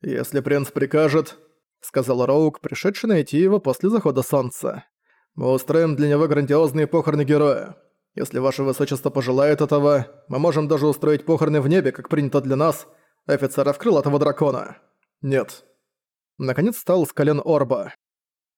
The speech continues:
Прошел час с тех пор, как он впервые встал на колени рядом с Шиики. Он ходил среди других трупов, которые несли поблизости.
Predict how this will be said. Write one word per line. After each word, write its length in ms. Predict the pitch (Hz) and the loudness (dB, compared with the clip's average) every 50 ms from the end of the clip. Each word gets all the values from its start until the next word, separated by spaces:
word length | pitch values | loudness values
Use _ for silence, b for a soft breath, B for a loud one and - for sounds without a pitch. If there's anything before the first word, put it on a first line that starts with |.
| _ | _
Прошел 380 | - 151 - - - 143 139 131 | -6 -4 -2 -2 0 0 0 0
час 260 | - - 180 151 - | 0 0 0 0 -2
с 40 | - | -4
тех 180 | - 120 - | -8 -10 -6
пор, 160 | _ - 147 160 | _ -2 0 0
как 140 | 185 151 | 0 0
он 100 | 151 139 | -2 -2
впервые 460 | 131 - - 135 127 123 135 156 208 220 | -2 -2 -4 -2 0 2 2 2 2 0
встал 260 | - - 147 135 135 | 0 0 0 0 0
на 80 | 165 | 0
колени 280 | 202 - 214 156 135 147 | 0 0 0 2 2 0
рядом 240 | 170 170 139 127 123 | 0 0 0 -2 -2
с 40 | - | -4
Шиики. 600 | - - 147 135 131 123 - - 120 95 - - _ _ _ _ _ _ _ _ _ - | -4 -2 0 0 0 -2 -4 -6 -6 -6 -8 -14 _ _ _ _ _ _ _ _ _ -6
Он 180 | - 143 170 185 | -2 -2 -2 0
ходил 340 | - 156 139 135 165 170 | -2 -2 0 0 0 -2
среди 280 | 139 - 135 135 127 165 | -2 -4 -4 -4 -2 -2
других 360 | 170 147 139 135 143 147 - | -2 -2 -2 -2 -2 -4 -4
трупов, 360 | - 151 220 220 - 160 - | -4 -4 -2 0 0 -2 -2
которые 300 | - 143 131 - 233 202 | -2 -4 -2 0 0 0
несли 260 | 151 143 131 - 156 143 | 0 -2 -2 -2 -2 -2
поблизости. 840 | - 147 131 139 139 139 123 131 120 - - - 135 117 - - | 0 0 0 0 0 0 0 -2 -6 -6 -8 -8 -8 -8 -10 -12